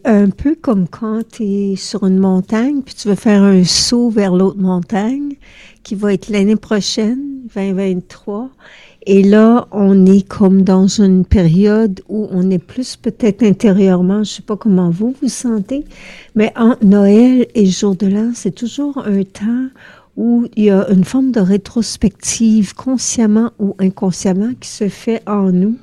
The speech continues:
où on revoit, euh, l'année qui vient de passer et comment on veut se projeter éventuellement vers l'année qui vient. Puis, <clears throat> il y a une petite zone, euh, comme de vide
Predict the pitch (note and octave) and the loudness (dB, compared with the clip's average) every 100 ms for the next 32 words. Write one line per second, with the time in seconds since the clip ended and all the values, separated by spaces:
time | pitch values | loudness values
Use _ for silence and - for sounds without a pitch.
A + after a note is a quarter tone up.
0 | - - - _ - - A#3+ - G3+ G3 | -16 -20 -20 _ -14 -4 -4 -2 0 0
1 | G3 F3+ F3+ G3 G3+ A3 A#3+ B3 - F3 | 2 0 -2 -2 -2 -2 -2 -4 -8 -8
2 | G#3 F#3+ F#3+ G3+ G3 G3 F#3+ A3+ - G3+ | -4 -4 -4 -4 0 2 4 2 0 -2
3 | G3+ G#3+ G#3+ F3+ G3 F#3 - - A3 C4 | 0 0 -2 -6 -4 -6 -6 -8 -8 -8
4 | _ - - - - _ - A3 A3 A#3 | _ -20 -20 -20 -20 _ -8 -2 2 2
5 | A#3+ - - - G3+ A3+ B3 C4 B3 - | -2 -8 -20 -10 -6 -4 -6 -8 -10 -4
6 | F#3+ G3 A3 - D#3 G#3 G3 - - B3 | -4 -4 -6 -8 -8 -4 -6 -4 -4 -2
7 | G3+ G#3+ G3 - F#3 G3 A3+ - _ _ | 0 2 0 0 0 2 -2 -6 _ _
8 | _ _ G3 D#3+ G#3 G#3+ A3+ A3 G3+ - | _ _ -8 -6 -2 0 0 0 -2 -4
9 | G3+ F#3+ F#3+ G3 G3+ - G3+ F3+ F#3+ G3+ | -2 0 2 0 -2 -4 -6 -4 -4 -4
10 | G#3 _ - - - _ - G3+ A3+ A3+ | -6 _ -20 -20 -20 _ -6 -2 -2 -4
11 | _ _ - E3+ G3+ G#3+ G3 F#3+ - - | _ _ -2 2 2 2 2 0 -6 -16
12 | _ - C#4+ C4+ C#4 B3 - G3 F#3 F3+ | _ -8 -2 -2 -2 -4 -2 0 0 0
13 | F3+ F3+ F#3 _ _ _ - G3+ G3 F#3+ | -4 -8 -14 _ _ _ -4 -2 0 -4
14 | _ _ - F#3+ F#3+ F3+ E3 G3 F#3+ B3+ | _ _ -6 0 4 4 2 -2 -2 0
15 | C4+ A#3 G#3+ | 0 -2 -2